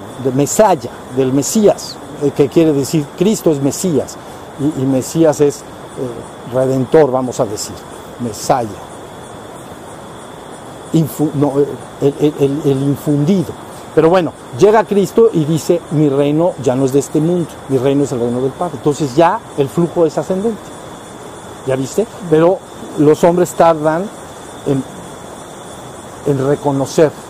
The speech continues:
la palabra. Pues pasa más tiempo. Pero finalmente en la Biblia aparece un fin del tiempo. Y le llaman, la gente le tiene un poco de miedo porque le llaman apocalipsis. Pero apocalipsis quiere decir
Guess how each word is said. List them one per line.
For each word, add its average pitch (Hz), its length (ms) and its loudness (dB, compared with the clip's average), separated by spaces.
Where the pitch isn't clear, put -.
la 127 120 0
palabra. 117 420 -2
Pues - 120 -4
pasa 143 280 0
más 135 160 -2
tiempo. 208 300 -2
Pero 190 120 6
finalmente 175 440 2
en 196 60 4
la 196 60 6
Biblia 185 240 4
aparece 139 380 0
un 165 80 2
fin 123 220 -2
del 131 140 2
tiempo. 233 260 2
Y 175 140 2
le 143 140 4
llaman, 151 440 2
la 127 120 0
gente 151 240 2
le 175 100 4
tiene 151 320 2
un 143 140 0
poco 139 300 2
de 139 60 4
miedo 170 260 4
porque 131 180 -2
le 123 120 0
llaman 147 320 2
apocalipsis. - 1080 -2
Pero 156 180 6
apocalipsis 175 560 2
quiere 180 160 4
decir 160 220 2